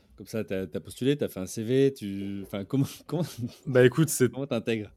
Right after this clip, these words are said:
Speaker 2: le pur hasard. Moi, ma vie est faite de, de, de, de petites décisions qui paraissent totalement anodines et c'est un enchaînement de,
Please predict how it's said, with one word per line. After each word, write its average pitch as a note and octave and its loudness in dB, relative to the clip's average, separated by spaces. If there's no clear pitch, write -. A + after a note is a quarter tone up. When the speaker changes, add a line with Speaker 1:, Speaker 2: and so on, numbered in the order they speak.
Speaker 2:
le C3+ 0
pur F3 6
hasard. D#3 12
Moi, D3+ 8
ma D#3 10
vie E3 4
est D#3 8
faite D3 4
de, B2 10
de, A#2 2
de, A#2 4
de A2+ 2
petites D3 -2
décisions D3+ 2
qui - -6
paraissent A#2+ 2
totalement C#3+ 4
anodines C3+ 4
et C#3 4
c'est - 0
un A2+ 2
enchaînement C#3+ 4
de, A2 4